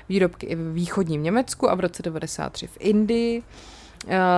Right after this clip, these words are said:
v roce devadesát dva představili svoji první láhev vyrobenou z recyklovaného plastu, což byla hrozně velká inovace v tom oboru v té době. A vytvořili pak spoustu nových nápojů v devadesátkách,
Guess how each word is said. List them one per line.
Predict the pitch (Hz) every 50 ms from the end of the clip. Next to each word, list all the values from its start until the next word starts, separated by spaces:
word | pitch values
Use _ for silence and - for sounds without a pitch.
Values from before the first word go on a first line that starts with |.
| 175 175
v | 175
roce | 180 180 180 - 202
devadesát | 196 190 190 185 180 - - 185 180
dva | 175 165 156 147
představili | - 175 170 - - 170 170 165 175
svoji | 175 - 180 175 175
první | 175 - 196 180 180 208 220 233
láhev | 220 196 165 160 170 160 147 156
vyrobenou | 160 165 160 160 165 160 165 165 170 175
z | 170
recyklovaného | 180 170 170 - - 175 - 185 170 170 170 165 170 185 190
plastu, | - 180 180 - - - - -
což | - - 170 156
byla | 160 156 165 160 156 160
hrozně | 165 165 170 165 165 160 160 175 170
velká | 165 175 170 165 - 170 160
inovace | 156 175 175 170 160 165 165 - 175
v | -
tom | - 180 180
oboru | 180 165 160 147 143
v | 143 -
té | - 170
době. | 156 151 147 151 - - - - - - - - - - - - - - - - -
A | - 190 180 175 175 170 170 165 165 160 -
vytvořili | 170 190 190 190 190 190 185 190 185 180
pak | 175 170 165 -
spoustu | - - 170 165 - - 175
nových | 170 180 196 214 214 214
nápojů | 220 202 185 185 185 185 180
v | 170 180
devadesátkách, | 180 170 175 175 175 170 - - 175 160 156 151 - - - 160 151 147 147 156